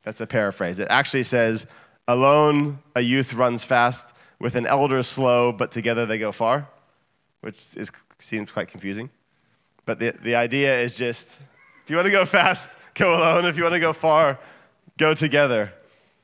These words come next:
Can I ask, can I ask some vulnerable, you know, heart check questions of us tonight?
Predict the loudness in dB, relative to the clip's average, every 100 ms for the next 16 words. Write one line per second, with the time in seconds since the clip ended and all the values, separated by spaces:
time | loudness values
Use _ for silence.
0 | _ _ _ -20 -20 -20 _ _ _ _
1 | 0 4 4 0 -6 -2 2 6 4 4
2 | -2 -6 -16 -20 _ -2 2 4 2 -2
3 | -8 -4 0 2 4 2 2 2 0 -6
4 | -18 -4 -4 -4 -10 -8 0 2 2 2
5 | 0 -2 -6 -4 -4 -4 -4 -4 -4 -6
6 | -4 -2 -2 -4 -6 -8 -12 _ _ _
7 | _ _ -16 -10 -6 -4 -4